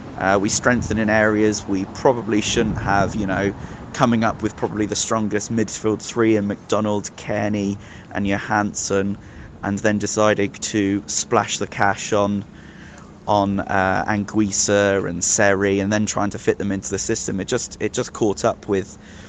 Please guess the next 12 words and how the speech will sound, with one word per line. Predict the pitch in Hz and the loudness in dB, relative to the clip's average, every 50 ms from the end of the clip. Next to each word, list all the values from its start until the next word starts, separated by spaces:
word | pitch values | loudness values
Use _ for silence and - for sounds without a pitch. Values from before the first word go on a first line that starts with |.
| - - - | -20 -16 -10
with, | - - 104 101 98 98 - - - - | -4 -2 0 0 0 -2 -4 -12 -6 -2
uh, | 92 95 92 98 95 92 | 0 2 2 4 2 2
Slavisa | 85 - - 110 98 107 107 101 - - 95 92 | 2 0 -2 -2 0 0 0 0 -2 -2 -4 -4
Jokanovic, | 85 - 110 107 107 101 - 95 - - | -4 0 0 0 0 2 0 -2 -2 -2
and | - | -2
he | 104 | 0
wasn't | 107 117 110 - 104 101 - - | 2 2 2 2 0 -4 -4 -2
probably | - 143 - 104 - 110 107 | -2 -2 -2 0 -2 -2 -2
given | 90 - 117 101 101 | 2 2 0 0 0
enough | 104 104 104 104 101 - - | -4 -2 -2 -4 -4 -6 -8
time | - - 117 110 104 104 104 101 98 98 - - - - - - - - - - - - - | -2 2 4 6 6 4 4 2 -2 -4 -4 -6 -6 -4 -2 -2 -2 -2 -4 -8 -14 -10 -6
to | - - 110 101 101 101 101 95 - | 0 2 4 4 4 4 2 0 -2